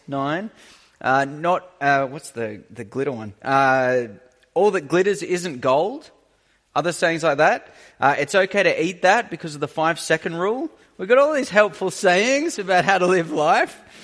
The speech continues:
Uh, but what people say isn't always true. It isn't always trustworthy. Sometimes you shouldn't eat it. God's word is completely different, though, isn't it? What God says is always true. It's always trustworthy.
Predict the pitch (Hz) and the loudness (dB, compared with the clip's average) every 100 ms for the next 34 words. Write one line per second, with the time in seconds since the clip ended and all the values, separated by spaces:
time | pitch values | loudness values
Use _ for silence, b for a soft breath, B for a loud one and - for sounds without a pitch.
0 | B B - 185 196 196 202 180 202 269 | B B 0 4 6 6 2 -4 0 2
1 | 285 285 453 - 311 320 - 226 214 233 | 2 0 -4 -2 -2 -2 0 2 2 0
2 | 247 190 226 240 214 170 - - 156 190 | 0 4 4 6 4 0 -6 0 2 2
3 | 240 254 196 190 165 156 - - 151 147 | -2 -6 -2 2 2 0 -4 -2 -2 -2
4 | 147 139 131 139 180 - b b b _ | -4 -4 -2 -4 -6 -10 b b b _
5 | 165 151 156 131 147 - 202 147 120 139 | -6 -2 -2 -2 -8 -2 -2 -2 -4 -4
6 | 208 233 B _ 233 302 359 285 262 - | -4 -8 B _ 6 6 4 0 0 -2
7 | 220 202 196 190 262 - 190 120 160 208 | -2 0 0 -2 -6 -6 -6 -4 -4 -6
8 | 117 - 151 107 151 _ _ _ 202 240 | -8 -6 -8 -8 -14 _ _ _ 0 0
9 | - 220 269 294 - 156 120 117 135 190 | 2 2 2 -2 -6 -4 -2 -2 -4 -8
10 | - 175 175 - 233 285 226 147 - - | -8 -6 -4 0 0 2 0 0 -4 -10
11 | - 127 139 196 220 269 202 143 - 135 | -6 -4 -4 -2 -2 0 0 -2 -4 -4
12 | 131 127 123 117 120 | -4 -4 -6 -4 -8